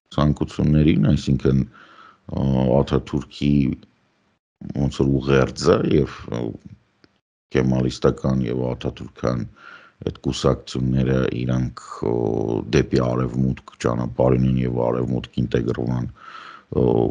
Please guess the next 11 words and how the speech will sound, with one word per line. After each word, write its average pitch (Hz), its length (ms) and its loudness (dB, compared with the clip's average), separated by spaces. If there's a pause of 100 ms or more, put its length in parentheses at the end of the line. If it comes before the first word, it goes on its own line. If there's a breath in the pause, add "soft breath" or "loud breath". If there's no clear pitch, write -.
(320)
ուղու 65 380 4
կողմնակից 64 800 -2
են, 110 180 0 (600 loud breath)
ինչպես 95 400 2
նաև 78 260 4
քաղաքային 69 560 2
բնակչությունը, 71 720 0
բարձրագույն 65 640 -2
կրթություն - 560 -6
ստացած, - 680 0 (240)
ը, 80 300 -2